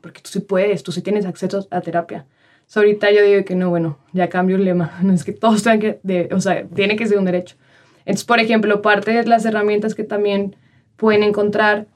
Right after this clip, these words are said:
pues son estas clases, por ejemplo, también tenemos una maestra de yoga, que también nos dijo, "Oigan, cuando necesiten", la lectura, que también es súper,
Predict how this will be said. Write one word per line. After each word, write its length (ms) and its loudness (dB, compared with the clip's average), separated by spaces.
pues 180 2
son 120 4
estas 280 0
clases, 340 2
por 100 -2
ejemplo, 300 0
también 260 0
tenemos 380 -2
una 160 0
maestra 460 0
de 100 2
yoga, 640 2
que 100 -14
también 340 0
nos 120 0
dijo, 180 -4
"Oigan, 180 2
cuando 220 0
necesiten", 580 -2
la 120 2
lectura, 720 -2
que 140 -6
también 260 0
es 80 -4
súper, 480 -6